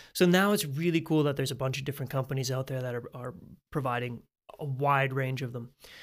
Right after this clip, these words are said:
Now, when you went through that process and you started shifting more and more into it, what were some things that you noticed as far as,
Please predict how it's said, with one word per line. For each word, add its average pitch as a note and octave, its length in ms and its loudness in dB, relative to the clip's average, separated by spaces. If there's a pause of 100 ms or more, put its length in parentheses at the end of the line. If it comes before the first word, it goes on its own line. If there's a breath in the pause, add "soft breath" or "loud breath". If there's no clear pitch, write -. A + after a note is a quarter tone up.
(600 loud breath)
Now, F#3 100 8
when F#3 160 10
you G3+ 140 8
went F3 280 6
through F3 240 2
that D3+ 140 2
process D#3 440 2
and C#3 100 2
you C3+ 40 2
started C3+ 300 0
shifting C#3+ 320 2
more C#3+ 320 4
and B2+ 100 2
more D3 240 4
into C3+ 360 2
it, B2+ 60 -2
what F3 140 6
were A#3 80 6
some A3+ 200 6
things F#3 220 4
that F#3 100 -2
you D#3+ 100 2
noticed C#3+ 560 2
as B2+ 160 -2
far B2 280 0
as, A#2+ 300 -2